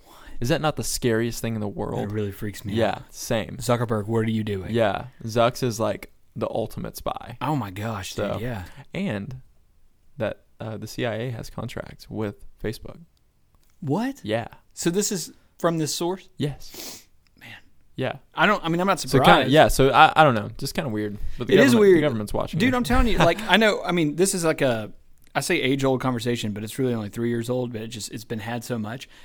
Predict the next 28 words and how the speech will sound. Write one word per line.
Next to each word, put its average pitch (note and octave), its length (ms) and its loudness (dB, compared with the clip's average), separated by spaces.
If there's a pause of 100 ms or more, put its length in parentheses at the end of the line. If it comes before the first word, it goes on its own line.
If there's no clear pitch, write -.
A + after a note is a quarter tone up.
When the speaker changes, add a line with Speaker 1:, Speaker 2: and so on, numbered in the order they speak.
Speaker 1:
But C3 120 -8
the A#2 60 -2
whole D3 200 -2
ad C3+ 460 -4 (480)
thing, E3+ 400 -2
Speaker 2:
Mm-hmm. B2 60 -2
Speaker 1:
like, B2 320 2
um, A2+ 380 -2 (400)
I D#3 120 6
was, E3 220 4
Speaker 2:
Oh. - 40 -10 (200)
Speaker 1:
I'm G#3+ 120 2
telling D4 200 6
Speaker 2:
Mm-hmm. C4 40 4
Speaker 1:
you, A3 80 4
dude, A#3+ 180 0
I - 40 2
was - 20 4
Speaker 2:
Hundred G#3 100 6
percent. A#3+ 180 6
Speaker 1:
telling A3+ 220 4
Anna, G3+ 240 0
speaking F#3+ 280 0
about E3+ 180 2
my D3 100 4
beard, B2 440 0
like, C3 240 2
I, D3+ 320 4